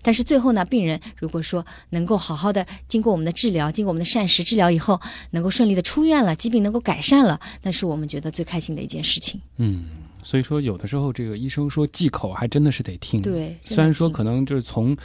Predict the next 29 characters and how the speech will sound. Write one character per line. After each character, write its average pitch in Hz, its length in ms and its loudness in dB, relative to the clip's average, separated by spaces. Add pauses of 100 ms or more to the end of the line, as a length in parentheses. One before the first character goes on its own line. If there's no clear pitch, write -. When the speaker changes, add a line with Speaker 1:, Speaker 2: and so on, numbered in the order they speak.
(140)
Speaker 2:
生 208 180 4
活 185 120 4
体 101 200 -4
验 123 140 6
的 156 100 8
角 87 180 0
度 98 120 0
来 87 140 -2
说 101 180 -2
是 - 160 -4
会 101 280 -2
差 - 180 -4
了 95 60 -2
一 92 40 -4
点， 90 140 -10
但 110 100 -4
是 117 100 -2
Speaker 1:
对， - 100 -2
对。 - 200 -12
Speaker 2:
我 110 60 -2
们 131 120 10
忍 113 200 6
一 139 60 4
忍， 117 200 0
其 - 140 0
实 131 80 4
是 127 120 2
为 127 180 2
了 101 160 -2